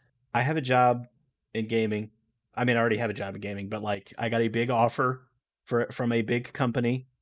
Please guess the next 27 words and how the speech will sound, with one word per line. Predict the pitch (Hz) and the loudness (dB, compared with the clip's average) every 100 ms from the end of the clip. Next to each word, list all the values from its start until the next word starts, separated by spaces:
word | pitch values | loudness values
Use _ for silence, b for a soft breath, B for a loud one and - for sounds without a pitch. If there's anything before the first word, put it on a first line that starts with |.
| _ _ _ _ | _ _ _ _
from | - 127 131 | -2 2 2
a | |
card | 131 - 139 135 127 | 2 4 6 6 4
game | 139 127 131 | 2 4 2
company | - 135 127 127 123 139 - _ _ _ - | 0 -2 0 -2 0 -2 -6 _ _ _ -6
that | 117 | -4
you | 120 120 | 0 0
have | 139 131 - | 0 -2 -2
probably | 131 131 127 123 | 0 0 -2 -2
heard | 127 120 | 0 0
of | 120 127 | 2 0
that's | 123 - 123 | -4 -6 -6
not | 120 | -4
Hearthstone. | 117 110 - 110 104 - _ _ _ - | -2 -4 -4 -8 -8 -12 _ _ _ -8
It's | 127 135 | -6 2
really | 139 123 117 | 4 4 2
exciting. | - 110 92 92 - _ _ _ - | 0 -2 -2 -8 -16 _ _ _ -8
And, | 110 110 107 104 - - - _ _ _ - | -2 0 0 -2 -4 -10 -16 _ _ _ -8
like, | 104 104 - - _ _ _ - | -6 -6 -10 -20 _ _ _ -20
<laughs> | _ - - 185 | _ -18 -2 0
we're | 175 127 135 | 2 4 2
probably | 131 123 123 120 | 4 0 2 0
moving | 117 117 110 | 2 0 -2
across | 113 117 110 - | -4 -4 -6 -8
the | |
country | - - - - - | -14 -14 -14 -12 -10
soon. | - - - | -10 -10 -10